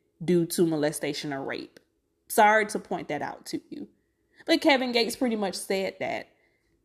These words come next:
I think he said he was fourteen, fifteen, and the girl was thirty. And he talked about it as if it was normal. Like, "Oh my gosh, she taught me this, how to be this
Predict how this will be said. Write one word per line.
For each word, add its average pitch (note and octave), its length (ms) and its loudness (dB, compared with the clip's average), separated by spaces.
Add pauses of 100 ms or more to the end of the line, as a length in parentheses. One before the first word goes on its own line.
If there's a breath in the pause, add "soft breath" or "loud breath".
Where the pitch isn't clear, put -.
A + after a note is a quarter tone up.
I F#3+ 120 6
think B3+ 260 -2
he A#3+ 140 0
said G#3 340 -2
he A3+ 160 -2
was E3+ 380 -2 (180)
fourteen, A3 480 0
fifteen, A#3+ 500 0
and G3 140 2
the E3 60 2
girl F3+ 260 2
was E3 140 -4
thirty. F#3+ 420 -2 (1300)
And A3+ 120 6
he C4 80 2
talked A3+ 280 2
about G3+ 220 4
it G3+ 80 0
as G3+ 160 -2
if F#3+ 160 -4
it G3+ 80 0
was F#3 180 -2
normal. F#3 520 -6
Like, F3 260 0
"Oh G3+ 140 2
my G#3+ 160 0
gosh, F#3+ 360 2
she G#3 120 -8
taught - 360 0
me G#3 120 -2
this, F#3+ 280 0
how F#3+ 140 0
to E3+ 80 0
be F#3 200 -2
this F#3 340 0